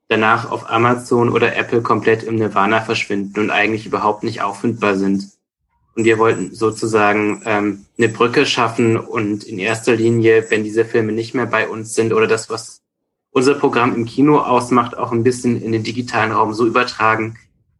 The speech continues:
wo es jetzt, ähm, eher darum geht, ein bisschen das, was die Leute aus dem Kino kennen oder vielleicht verpasst haben, weiterzutragen, weil man das dann eben in diesem Wust, den Netflix, äh, als Abo-Dienst oder den iTunes oder Amazon haben,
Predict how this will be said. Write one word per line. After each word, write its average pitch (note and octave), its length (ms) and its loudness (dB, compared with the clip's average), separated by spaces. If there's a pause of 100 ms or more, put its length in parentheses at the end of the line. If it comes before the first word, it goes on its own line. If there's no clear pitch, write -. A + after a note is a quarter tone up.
(120)
wo A2 80 2
es A2+ 120 -2
jetzt, - 500 0
ähm, G#2 520 -2 (180)
eher A#2+ 160 4
darum A#2+ 280 4
geht, A#2+ 240 2
ein A#2 80 -2
bisschen A2+ 240 0
das, A2 220 0
was A#2 120 0
die A#2+ 100 0
Leute A2 280 2
aus G#2+ 120 0
dem A2+ 80 -6
Kino A2 240 -4
kennen B2 200 0
oder A#2 120 0
vielleicht G#2+ 240 -2
verpasst - 400 -8
haben, A2 200 0
weiterzutragen, G#2+ 960 -2 (480)
weil A2 140 0
man A2 160 2
das G#2+ 220 0
dann G#2 320 0
eben A#2+ 360 2
in A2+ 80 -2
diesem G#2+ 520 -2 (260)
Wust, C#3 440 2
den A2 340 2
Netflix, B2 840 -2
äh, A#2+ 60 -4
als G#2+ 360 -4
Abo-Dienst C3 640 2
oder A2+ 140 0
den G#2+ 320 -2 (100)
iTunes A#2 440 -2
oder G#2+ 160 -2
Amazon A#2+ 480 -2
haben, A2 340 -4